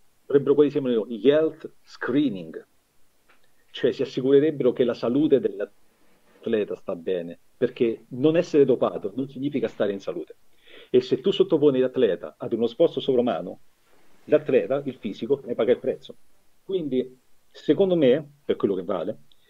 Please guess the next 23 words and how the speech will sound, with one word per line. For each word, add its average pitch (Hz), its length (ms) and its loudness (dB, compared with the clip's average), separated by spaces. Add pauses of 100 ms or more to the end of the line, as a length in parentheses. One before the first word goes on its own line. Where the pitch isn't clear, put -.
bisogna 151 420 4
prima 202 320 2
riuscire 160 300 4
a 147 40 -4
trovare 113 520 0
una 139 180 2
coerenza 156 400 2
di 143 100 2
fondo 151 380 2
anche 147 240 2
noi 143 240 4
come 117 220 -2
pubblico. 87 440 -6 (200)
Che 143 160 -6
cosa 170 240 2
vogliamo? 107 480 0 (1040)
Perché 143 220 0
se 147 120 0
noi 196 180 4
accettiamo 147 680 0
di, 107 100 -16 (1900)
di 127 100 -4
vedere 104 580 -2